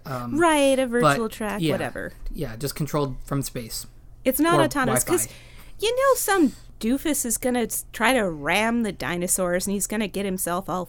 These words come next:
Speaker 2: fucked up, or maybe hurt one of them. It's just not a thing that
Speaker 1: Or
Speaker 2: would ever
Speaker 1: pinballed between the trees and the ankylosaurs.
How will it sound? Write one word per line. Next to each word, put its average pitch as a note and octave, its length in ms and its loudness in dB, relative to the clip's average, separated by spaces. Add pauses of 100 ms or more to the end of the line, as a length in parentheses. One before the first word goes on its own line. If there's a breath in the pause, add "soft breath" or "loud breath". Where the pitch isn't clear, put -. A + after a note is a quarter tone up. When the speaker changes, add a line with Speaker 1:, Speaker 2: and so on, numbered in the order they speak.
Speaker 2:
fucked - 280 -8
up, D3+ 240 -4
or E3 140 -2
maybe B3 380 2
hurt B3 280 0
one G3+ 180 -4
of F#3+ 120 -6
them. F3+ 440 -2
It's - 320 0 (120)
just E4+ 320 -2
not D#4 440 2
a A3 80 -2
thing E3 520 -4
that E3+ 120 -2
Speaker 1:
Or F3 120 6
Speaker 2:
would - 60 0
ever F3 260 4
Speaker 1:
pinballed D#3 220 2
between D3+ 320 -2
the C3+ 60 -2
trees C3+ 320 -4
and C#3+ 100 -2
the D#3 100 0
ankylosaurs. F3 720 -2